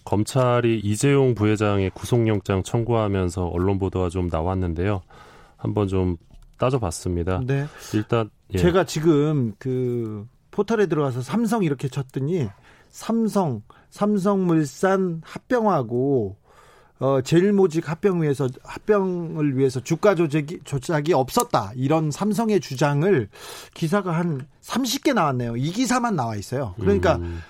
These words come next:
Speaker 2: 삼성에서 그 삼성의 주장을 그대로 받아준 언론의 기사만 지금 한 위에 삼십 개 있는데,
Speaker 1: 음.
Speaker 2: 아니, 삼성물산과 제일모직의 합병이 문제가 있다고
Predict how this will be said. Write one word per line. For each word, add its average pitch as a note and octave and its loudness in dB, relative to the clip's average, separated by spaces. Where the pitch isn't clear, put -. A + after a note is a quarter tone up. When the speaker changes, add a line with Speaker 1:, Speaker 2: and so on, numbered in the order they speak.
Speaker 2:
삼성에서 G#3+ -2
그 C3+ 0
삼성의 A3 -4
주장을 E3+ -2
그대로 F#3+ 2
받아준 C#3 -4
언론의 D3 0
기사만 E3+ -2
지금 D3+ -6
한 C#3 -6
위에 E3 2
삼십 - -8
개 G3+ 2
있는데, C3+ -2
Speaker 1:
음. F2+ -6
Speaker 2:
아니, D#3+ -2
삼성물산과 F#3+ 0
제일모직의 E3 0
합병이 F3 -2
문제가 F3 0
있다고 C#3 0